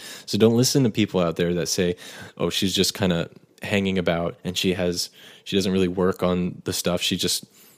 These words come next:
she's just, like, sitting there in her office, not doing anything." Now, there is the argument that she doesn't understand Star Wars.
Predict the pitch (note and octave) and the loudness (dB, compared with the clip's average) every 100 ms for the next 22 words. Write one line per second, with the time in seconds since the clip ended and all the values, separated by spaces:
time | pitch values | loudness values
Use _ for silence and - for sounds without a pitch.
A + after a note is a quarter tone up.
0 | - - F#2+ F2+ - F2+ - - G2 F#2+ | -14 -8 -4 -4 -4 -6 0 2 4 4
1 | F#2 F#2+ F#2+ F2+ F2+ - F2+ - - F2+ | 2 2 2 2 0 0 -2 -2 -4 -4
2 | F2+ G2 F2 D#2+ - - - - - - | -2 0 0 -4 -8 -14 -18 -20 -20 -20
3 | _ _ - G2 G2 - - G2 G2 G#2 | _ _ 2 4 4 2 -6 4 6 8
4 | G#2+ G#2+ F2 G2 F#2+ F2+ E2+ - F#2+ F#2 | 6 4 4 4 2 2 0 0 2 0
5 | F#2 - F2 F2 - E2 E2 - - - | -2 -6 -6 -4 -2 -4 -4 -4 -6 -8
6 | - - | -14 -16